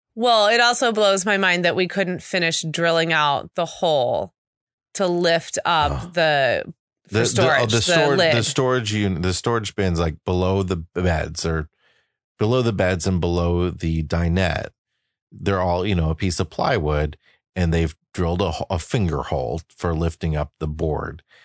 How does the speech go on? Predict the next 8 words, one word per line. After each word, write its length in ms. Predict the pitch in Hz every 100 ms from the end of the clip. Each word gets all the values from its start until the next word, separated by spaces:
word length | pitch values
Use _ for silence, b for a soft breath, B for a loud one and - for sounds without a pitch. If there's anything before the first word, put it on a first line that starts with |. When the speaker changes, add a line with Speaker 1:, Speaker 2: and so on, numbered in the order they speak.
| b b _
Speaker 2:
And 160 | 101 90
the 80 | 90
finger 380 | - 127 110
hole 200 | 101 85
is 200 | 58 87
like, 200 | 104 101 - _ _ _
it's 240 | 95 -
like 300 | 98 104 92